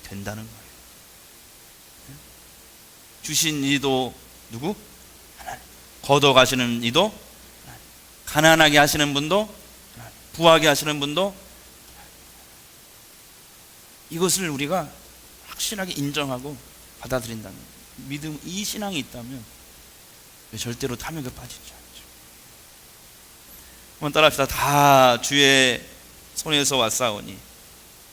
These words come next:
다 주의 것입니다." 이런 얘기할 때는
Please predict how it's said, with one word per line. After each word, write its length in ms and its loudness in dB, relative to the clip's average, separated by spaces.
다 440 -6
주의 260 -2
것입니다." 580 -8
이런 440 -2
얘기할 360 -4
때는 300 -10